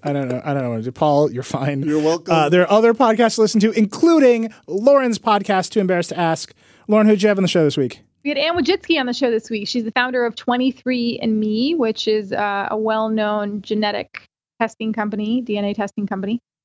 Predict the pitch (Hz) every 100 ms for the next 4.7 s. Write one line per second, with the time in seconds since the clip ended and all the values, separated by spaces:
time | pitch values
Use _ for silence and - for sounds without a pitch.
0 | _ 233 240 233 214 202 226 262 247 202
1 | 214 277 277 269 233 233 220 220 220 208
2 | 202 214 208 202 - - 214 214 208 202
3 | 190 - - - - - 277 233 214 208
4 | 208 - 214 202 196 196 -